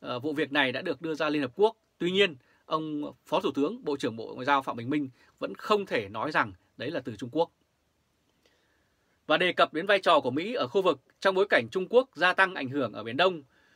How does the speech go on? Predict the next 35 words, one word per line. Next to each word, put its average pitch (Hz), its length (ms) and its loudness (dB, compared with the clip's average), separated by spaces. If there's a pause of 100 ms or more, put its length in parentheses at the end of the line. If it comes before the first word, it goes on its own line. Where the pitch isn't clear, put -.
(140)
và 131 140 2
có 151 140 2
những 180 120 -6
đối 180 140 0
đầu 156 220 4
trước 233 160 -2
Việt 156 140 -2
Nam 165 320 4
tại 131 140 -2
vùng 131 180 -2
biển 117 240 -2 (140)
đang 160 220 -4
nóng 156 200 0
lên 202 340 4
thời 131 80 -8
gian 143 180 -2
gần 127 260 -4
đây, 156 280 0 (460)
ông 165 180 -6
Su 180 140 0
Phi 180 100 -6
Van 156 320 2
nói, 135 280 0 (1400)
"Mỹ 214 280 0
muốn 202 160 0
đóng 190 120 2
góp 247 200 0
cho 202 100 -4
hòa 165 120 4
bình 139 220 0
và 131 100 -2
an 180 100 0
ninh 185 120 -6
khu 175 140 -4
vực. 135 160 0